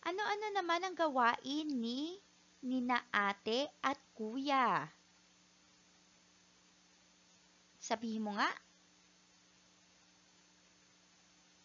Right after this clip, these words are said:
Okay, sina ate at kuya ay nag-aaral. At kung wala silang pasok, ay agad silang sumusunod sa mga gawaing bahay, katulad ng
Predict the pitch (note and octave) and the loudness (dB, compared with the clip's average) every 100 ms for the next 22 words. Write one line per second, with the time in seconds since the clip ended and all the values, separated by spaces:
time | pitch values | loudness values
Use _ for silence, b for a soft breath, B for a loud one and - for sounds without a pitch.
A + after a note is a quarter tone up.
0 | _ _ G3 F#3 - F#3+ F3+ G#3+ A#3+ A#3 | _ _ -2 -2 -4 -4 0 4 4 4
1 | F#3+ F3 B B - - F#4 F#4+ G4 C4+ | 0 -4 B B -10 -4 0 2 2 2
2 | B3+ C4 D4+ D#4+ - F4 - F4 D#4+ A#3+ | 2 0 0 -2 0 -4 -4 -4 0 4
3 | G#3 - - G#4+ G#4 F#4 B3 G#3 - F3 | 4 4 2 2 2 -2 -2 -4 -4 0
4 | D#3+ D#3 E3 F3+ C4 G#3 C#3+ D#3+ B B | 0 0 4 6 6 6 2 -4 B B
5 | B F#4+ - F#4 F#4+ F#4 F4+ E4+ E4 E4+ | B -6 -4 -6 0 2 4 4 2 0
6 | D#4 D#4+ D4+ D4 D#4 - A#3+ A#3 - B | 0 -2 0 2 2 0 -2 -2 -4 B
7 | B B - E4 F4+ E4+ D#4+ D#4+ - D4 | B B -4 0 2 2 2 0 0 2
8 | C4+ C#4 D4 E4 D4 C#4+ C#4 D4+ B3+ G#3 | 2 2 -2 -4 -2 -2 0 -2 0 -2
9 | G#3+ C4+ A#3+ G#3 G3 A3 D4 B B B | -2 -4 -2 -2 0 0 -2 B B B
10 | A#3+ G3 F#3+ F3+ D#3+ C#3 E3 D#3+ D#3+ C3 | -10 2 2 6 4 4 -2 -6 0 0
11 | C#3+ D#3+ G#3+ F#3+ - D3+ - D#3+ D3+ D3+ | 0 0 2 0 -2 -6 -4 -2 0 0
12 | D#3+ | -4